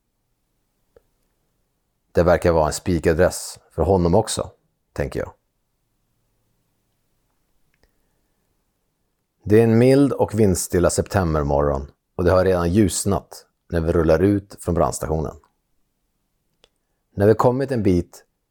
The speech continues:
kontaktar jag vår larmcentral över vår larmradio för att få mer information. De berättar att i samtalet som kommit in till ett ett två är det någon som känner röklukt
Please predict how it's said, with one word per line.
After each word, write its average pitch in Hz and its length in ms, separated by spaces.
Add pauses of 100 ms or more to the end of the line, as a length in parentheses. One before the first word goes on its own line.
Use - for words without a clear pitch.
(200)
kontaktar 110 520
jag 95 40
vår 87 140
larmcentral 80 880
över 80 260
vår 76 140
larmradio 82 760 (420)
för 101 100
att 92 100
få 90 320
mer 73 460
information. 85 600 (2500)
De 95 140
berättar 107 400
att 92 100
i 98 60
samtalet 110 840
som - 180
kommit 98 280
in 120 240
till 95 140
ett 87 160
ett 92 120
två 57 360 (720)
är 95 160
det 95 80
någon 85 360
som 82 160
känner 85 280
röklukt 104 840